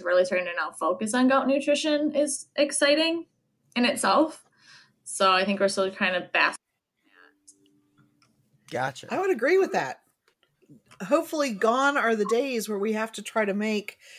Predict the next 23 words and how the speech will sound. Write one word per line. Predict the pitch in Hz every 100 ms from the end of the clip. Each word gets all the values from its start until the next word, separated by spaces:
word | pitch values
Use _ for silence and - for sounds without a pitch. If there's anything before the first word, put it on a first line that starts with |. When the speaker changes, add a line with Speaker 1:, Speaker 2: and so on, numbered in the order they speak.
| - _
Speaker 3:
um, | 190 185 170 151 - -
cattle | - - 247 240
feed | 202 - 190 180 196 214
or | - 175 175 170 - - _
horse | - 233 277 -
feed | - 180 175
work | 170 185 180 - _
just | - 175 -
as | 185
well | 175 165
for | 165 -
goats. | 185 202 - - - -
So | - 170 131 131 143 -
I |
think | 190 220
that's | 175 151
pretty |
Speaker 2:
Yeah. | 147 156 135 127 127
Speaker 3:
pretty | 262 233
awesome | 147 190 190 180
in | 175
of | 170 165
itself. | - 196 156